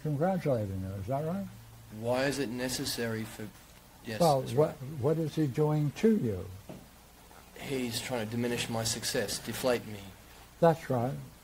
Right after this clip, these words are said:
Speaker 1: So it, does that deserve a response?
Speaker 2: Yeah. Why do you feel you need to undermine the success of others to keep your rank?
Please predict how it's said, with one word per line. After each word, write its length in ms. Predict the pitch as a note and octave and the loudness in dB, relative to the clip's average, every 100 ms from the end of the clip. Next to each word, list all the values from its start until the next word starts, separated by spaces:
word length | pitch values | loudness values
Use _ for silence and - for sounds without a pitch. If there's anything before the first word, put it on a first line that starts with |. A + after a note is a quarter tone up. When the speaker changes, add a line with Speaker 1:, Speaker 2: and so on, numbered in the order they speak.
| - | 0
Speaker 1:
So 240 | D3 C3 B2 | 4 4 4
it, 220 | C3 A#2 | 2 4
does 200 | C#3+ A2+ | 6 8
that 240 | C#3+ C3 | 8 8
deserve 460 | B2+ G#2 B2 C#3 D#3 | 4 0 6 6 6
a 80 | C#3 | 4
response? 640 | B2+ C3 - D3 F#3+ G3+ - - - - - - - - - - - G#2+ | 2 2 6 6 6 0 -4 -16 -20 -20 -20 -20 -20 -20 -20 -20 -16 -6
Speaker 2:
Yeah. 260 | A#2 B2 G2 - - - - - - - - - - A2+ | -2 -2 -4 -12 -20 -20 -20 -20 -20 -20 -20 -20 -12 0
Why 240 | A#2+ B2 | 4 4
do 100 | A#2+ | 4
you 100 | A#2 | 2
feel 300 | A#2 B2 A#2 | 0 0 2
you 120 | A2 | 2
need 220 | A2+ A2 G#2+ | 2 0 -2
to 300 | A2 G#2 G2+ G#2 G2+ | -4 -4 -6 -8 -6
undermine 520 | A2 G#2+ A2 G#2+ A2 | -2 -2 -2 -2 -2
the 80 | G#2+ | -2
success 380 | - G2+ A2 G2+ | -4 -4 -4 -4
of 120 | G#2 | 0
others 340 | A2 A#2+ G2 - | 0 0 -2 -6
to 100 | A2 | -8
keep 340 | - A#2 A2+ | -6 -6 -4
your 140 | A2+ | -2
rank? 300 | G2+ A2 C3 | 0 0 -2